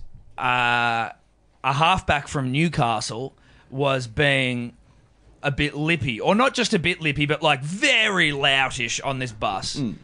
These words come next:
Speaker 1: And then another patron has told this Newcastle halfback to pipe down,
Speaker 2: Mm-hmm.
Speaker 1: to which this Newcastle halfback has piped up even more,
Speaker 2: Yeah.
Speaker 1: fronted up.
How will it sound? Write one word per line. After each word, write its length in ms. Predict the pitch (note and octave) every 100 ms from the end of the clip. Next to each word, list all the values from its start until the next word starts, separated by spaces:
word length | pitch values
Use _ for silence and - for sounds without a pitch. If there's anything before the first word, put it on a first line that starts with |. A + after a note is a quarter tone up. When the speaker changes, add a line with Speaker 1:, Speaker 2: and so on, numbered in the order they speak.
| - - - - -
Speaker 1:
And 200 | D3 C#3
then 120 | C#3+
another 300 | C3+ D3+ F3
patron 420 | D3 C#3 A#2+ C3
has 120 | B2+
told 260 | - C3+ B2
this 120 | A#2
Newcastle 480 | B2 A#2+ A#2+ A2+ A2
halfback 480 | A2+ G#2+ - A2+ -
to 100 | A2
pipe 420 | - B2 A2+ -
down, 480 | A2+ B2 A#2 F#2 G2+
Speaker 2:
Mm-hmm. 420 | B2 G#2+ E2+ A2 F#3+ _ _
Speaker 1:
to 120 | -
which 260 | C3 C3 -
this 180 | C3 B2+
Newcastle 540 | D3+ D3+ C#3+ C3 B2
halfback 560 | G#2+ C3+ C3+ - A2+ A2+
has 100 | G#2+ _
piped 380 | - C#3 B2+ -
up 340 | C3 B2+ -
even 280 | C3+ B2+ A2+
more, 480 | B2 E3 D3 A#2 C#3
Speaker 2:
Yeah. 220 | A2+ G#2+ - -
Speaker 1:
fronted 460 | - - D#3+ D3+ C3
up. 480 | D3+ C3+ C#3+ _